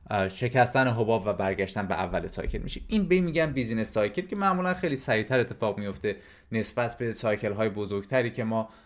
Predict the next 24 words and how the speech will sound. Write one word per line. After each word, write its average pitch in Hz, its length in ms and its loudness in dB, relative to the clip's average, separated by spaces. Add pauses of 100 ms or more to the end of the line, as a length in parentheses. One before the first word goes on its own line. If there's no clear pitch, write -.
(120)
اه، 101 140 0
در 98 200 0
دنیا 101 360 4
داریم 92 320 2
و 85 80 0
در 101 260 2
دنیای 95 320 0
ژئوپلیتیکمون 107 720 0
مخصوصاً 120 420 -2
داریم. 110 360 -2 (960)
و 139 160 6 (580)
این 226 120 4
سایکلی 202 340 6
که 180 100 4
حالا 160 200 6
ری 147 180 4
دالیو 151 220 2
داره 160 160 4
بهش 143 160 -2
نگاه 139 180 2
می‌کنه 143 260 0
به 139 280 -2
نوعی 170 380 2
همین، 127 540 -2